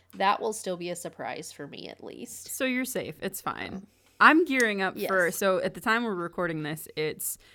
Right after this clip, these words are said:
Speaker 2: the week leading up to my birthday, and so I'm gearing up for
Speaker 1: Oh,
Speaker 2: my birthday, which is gonna
Speaker 1: shit, it
Speaker 2: be
Speaker 1: is.
Speaker 2: low-key this year. Um,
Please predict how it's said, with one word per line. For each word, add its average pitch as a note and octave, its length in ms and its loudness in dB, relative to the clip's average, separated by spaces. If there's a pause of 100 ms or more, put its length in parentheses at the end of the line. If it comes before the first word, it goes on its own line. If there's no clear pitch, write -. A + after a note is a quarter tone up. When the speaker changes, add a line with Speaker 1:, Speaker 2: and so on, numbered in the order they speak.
(160)
Speaker 2:
the F3 160 0
week F3 260 -4
leading D#3+ 260 -2
up D#3+ 120 -6
to D#3+ 80 -10
my D#3 140 -6
birthday, D3 640 -6
and D3+ 220 -6
so D#3 120 -8
I'm D#3 180 -4
gearing D3+ 340 -6
up C#3+ 120 -6 (220)
for D3 300 -4
Speaker 1:
Oh, C4+ 40 -2
Speaker 2:
my E3+ 120 -2
birthday, G3 300 0
which F#3+ 120 -2
is F#3+ 100 -8
gonna G3 140 2
Speaker 1:
shit, A#3 60 2
it - 20 -2
Speaker 2:
be F3 220 2
Speaker 1:
is. F3 400 -8
Speaker 2:
low-key G3 720 2
this F#3+ 300 -2
year. E3 480 -2
Um, D3+ 540 -4